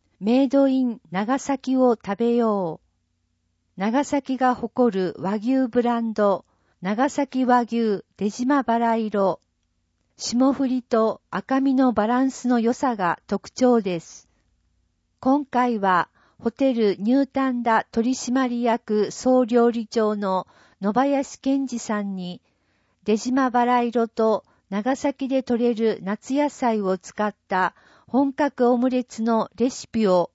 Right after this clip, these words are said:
教えていただきました。材料、四人前。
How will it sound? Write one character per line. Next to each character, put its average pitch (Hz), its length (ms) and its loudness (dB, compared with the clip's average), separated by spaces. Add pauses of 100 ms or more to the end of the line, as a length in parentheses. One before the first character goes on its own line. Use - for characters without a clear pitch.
教 196 60 -4 (240)
え 247 80 0
て 233 180 -2
い 220 80 -4
た 226 120 0
だ 247 140 0
き 233 140 -8
ま 240 160 0
し - 160 -14
た。 175 320 -4 (1080)
材 240 380 0
料、 233 380 2 (300)
四 196 160 0
人 233 320 0
前。 220 400 -2